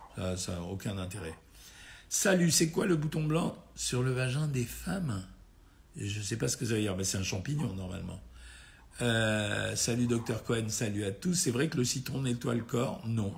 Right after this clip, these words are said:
c'est des conneries. Pourquoi dites-vous que le son d'avoine n'a pas de calories ? Parce que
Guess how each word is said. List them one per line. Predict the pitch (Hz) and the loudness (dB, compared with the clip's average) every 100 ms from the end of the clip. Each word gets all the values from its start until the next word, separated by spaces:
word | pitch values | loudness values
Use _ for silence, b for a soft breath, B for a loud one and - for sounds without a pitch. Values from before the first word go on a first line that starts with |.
| - | -8
c'est | 101 | -6
des | 98 | -6
conneries. | 95 92 98 135 - B B B B | -4 -6 -4 -6 -8 B B B B
Pourquoi | 127 - | -2 2
dites-vous | 170 165 135 196 | 4 4 2 0
que | - 139 | 0 2
le | 131 | 2
son | 127 156 | 0 0
d'avoine | 139 139 143 | 0 2 2
n'a | |
pas | 123 127 | 0 -2
de | |
calories ? | - 131 117 120 | -4 -2 0 0
Parce | 127 - | -2 4
que | 127 | 4